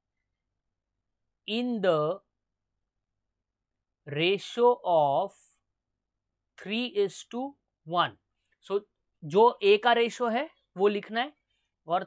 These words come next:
थर्ड क्या था हमारा? Pay to all in the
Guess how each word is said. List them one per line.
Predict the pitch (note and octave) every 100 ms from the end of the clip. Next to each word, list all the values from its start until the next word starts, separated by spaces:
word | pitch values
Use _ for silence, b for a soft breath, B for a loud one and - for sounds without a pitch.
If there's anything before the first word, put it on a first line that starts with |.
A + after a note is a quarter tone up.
| -
थर्ड | F#3+ A3 A3
क्या | A#3 A3+
था | A3
हमारा? | A3 A3 A3+ B3 - _ _ _ _ _ _ _ _ _ _ _ _ _ _ _ _ _ _ _ _ _ _ _ _ _ _ _ -
Pay | F#3+ A3 A#3 -
to | A3+ F#3 G3+ C4+ _ _ _ _ _ _ _ _ -
all | G3+ G3 E3 D#3+ F3+ A3 _ _ _ _ _ _ _ _ _ _ _ _ _ _ _ _ _ _ _ _ _ _ _ _ F#3+
in | G3+ A#3+ A3+ F#3+
the | E3+ D#3 F#3+